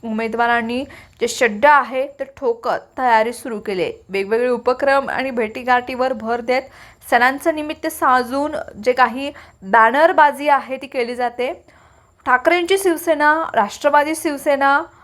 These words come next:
अ, तसेच भाजपकडून आपल्या कार्यकर्त्यांच्या बैठका आहे सुरू झाल्यात. या बैठकीमध्ये इच्छुक उमेदवार आणि कार्यकर्त्यांची चर्चा करताना फक्त पक्षाकडून येणाऱ्या आर्थिक फंडावर अवलंबून न राहता स्वतःच्या आर्थिक बाजूची तयारी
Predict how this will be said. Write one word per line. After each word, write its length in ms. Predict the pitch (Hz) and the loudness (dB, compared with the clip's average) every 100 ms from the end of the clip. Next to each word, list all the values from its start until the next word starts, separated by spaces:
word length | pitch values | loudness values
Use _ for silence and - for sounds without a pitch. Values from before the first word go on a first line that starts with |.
| - _ | -20 _
अ, 140 | - 214 233 | -4 -2 -2
तसेच 320 | 262 277 277 165 208 | 2 2 4 2 2
भाजपकडून 640 | 233 240 262 - 277 277 | -2 0 -2 2 0 2
आपल्या 540 | - 220 262 262 269 - - - - _ _ | 0 -2 2 2 2 0 -12 -20 -20 _ _
कार्यकर्त्यांच्या 720 | 269 254 294 381 370 339 339 | 2 4 4 2 0 0 0
बैठका 400 | 339 285 262 240 | 0 0 -2 -2
आहे 220 | 233 269 247 | -2 -2 -6
सुरू 280 | - 254 | -6 -6
झाल्यात. 300 | 214 202 139 - | -4 -4 -4 -4
या 100 | 208 | -2
बैठकीमध्ये 440 | 226 226 285 311 | -2 -2 -6 -4
इच्छुक 340 | 311 - 330 330 | -6 -6 -6 -2
उमेदवार 420 | 302 294 294 311 | 0 2 4 2
आणि 160 | 302 302 | 0 0
कार्यकर्त्यांची 760 | 294 233 247 269 269 285 269 302 | 2 2 2 -2 -4 -6 -10 -8
चर्चा 260 | 294 - 254 | -6 -4 -6
करताना 380 | 262 262 262 269 | -6 -6 -6 -6
फक्त 300 | 277 277 302 | -6 -8 -6
पक्षाकडून 680 | 294 202 - 247 247 269 277 | -4 -6 -6 -4 -2 -4 -4
येणाऱ्या 380 | 247 240 233 277 - - - | 0 2 2 0 -4 -20 -6
आर्थिक 400 | - 240 240 294 - | -2 0 -2 -14 -6
फंडावर 500 | 302 226 247 247 262 - | -4 -2 0 2 0 -2
अवलंबून 600 | 240 240 240 233 254 247 | -2 -2 -4 -4 -6 -2
न 40 | 220 | 0
राहता 480 | 233 269 247 - | 0 0 -4 -4
स्वतःच्या 560 | 294 - 220 220 220 - | -6 -6 -4 -6 -6 -6
आर्थिक 500 | - 214 202 262 - | -4 -4 -6 -14 -8
बाजूची 500 | 233 214 190 226 262 240 | -2 -2 -2 -8 -10 -2
तयारी 440 | 247 226 247 165 | 2 2 2 -6